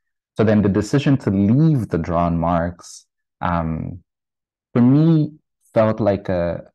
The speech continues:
a, a, a way to invite the viewer into the reality that these are constructed and provisional spaces. Um, like, you know, this painting, for instance, is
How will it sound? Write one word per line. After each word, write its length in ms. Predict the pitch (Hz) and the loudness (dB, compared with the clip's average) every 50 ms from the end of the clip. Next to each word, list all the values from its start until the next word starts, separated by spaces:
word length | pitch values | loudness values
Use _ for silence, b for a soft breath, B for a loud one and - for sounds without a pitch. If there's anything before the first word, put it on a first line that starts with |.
| _ - | _ -8
a, 200 | 95 95 92 90 87 - _ _ - - | -6 -4 -4 -6 -8 -10 _ _ -12 -8
a, 480 | 92 90 85 82 82 80 80 82 82 80 80 _ _ _ _ _ _ _ _ _ _ _ _ _ _ _ _ _ _ _ _ _ _ _ _ _ _ _ _ _ _ _ _ _ _ _ _ _ _ _ _ _ _ - | -8 -6 -6 -8 -8 -10 -10 -10 -12 -14 -18 _ _ _ _ _ _ _ _ _ _ _ _ _ _ _ _ _ _ _ _ _ _ _ _ _ _ _ _ _ _ _ _ _ _ _ _ _ _ _ _ _ _ -2
a 140 | 113 117 117 | 0 0 2
way 200 | 120 139 147 151 | 4 4 4 4
to 160 | 147 - 156 | 4 2 2
invite 480 | 135 123 113 95 - 98 95 101 - - | 2 2 2 2 2 2 2 2 2 -2
the 80 | - 95 | -4 -4
viewer 260 | 95 92 95 98 90 | -2 0 0 0 0
into 680 | 87 90 92 92 90 90 87 - - 104 90 87 - - - - | 0 -2 -2 -2 -2 -4 -6 -6 -4 -2 -2 -2 -2 -6 -8 -12
the 160 | 127 104 98 | -6 -4 -4
reality 640 | 90 92 98 95 92 107 113 113 107 - - 95 95 87 | -2 0 2 2 2 2 0 -2 -4 -4 -6 -6 -6 -4
that 200 | - 90 82 - | -4 -6 -6 -2
these 280 | 95 98 110 101 - | -2 0 0 0 -2
are 120 | 101 95 87 | -4 -6 -6
constructed 960 | - - 101 92 - - - - 90 - - - 95 90 90 90 87 87 - - | -4 -4 -4 -4 -4 -4 -4 -4 -4 -4 -6 -6 -4 -2 -2 -2 -4 -4 -6 -4
and 300 | 87 90 85 85 85 - | -4 -2 -2 -4 -4 -4
provisional 520 | - 90 98 92 87 87 90 85 85 87 | -4 -4 -4 -4 -4 -4 -6 -6 -6 -6
spaces. 840 | - - - 92 95 95 - - - 98 101 98 95 95 - - b b b b b b b b - | -8 -6 -4 -4 -4 -4 -6 -10 -10 -8 -8 -8 -10 -12 -14 -18 b b b b b b b b -8
Um, 720 | - 90 90 85 80 80 82 82 82 82 85 87 87 _ _ _ _ _ _ _ _ _ _ _ _ _ _ _ _ _ _ _ _ _ _ _ _ _ _ _ _ _ _ _ _ - | -6 -4 -4 -4 -4 -6 -6 -8 -8 -10 -12 -14 -16 _ _ _ _ _ _ _ _ _ _ _ _ _ _ _ _ _ _ _ _ _ _ _ _ _ _ _ _ _ _ _ _ -4
like, 220 | 104 98 - - - | -2 -2 -2 -4 -4
you 120 | - 113 104 | 0 0 2
know, 120 | 95 92 | 2 2
this 220 | 92 87 110 110 - | 0 0 -2 -2 0
painting, 340 | - 98 98 - 101 95 | 0 0 0 0 0 -2
for 180 | 90 - 87 82 | -2 -2 -4 -4
instance, 540 | 85 85 87 - - 90 90 87 85 - - | -4 -4 -6 -6 -4 -4 -4 -4 -4 -6 -6
is 540 | 87 85 82 78 85 - - - - - | -6 -6 -6 -8 -10 -14 -20 -20 -20 -20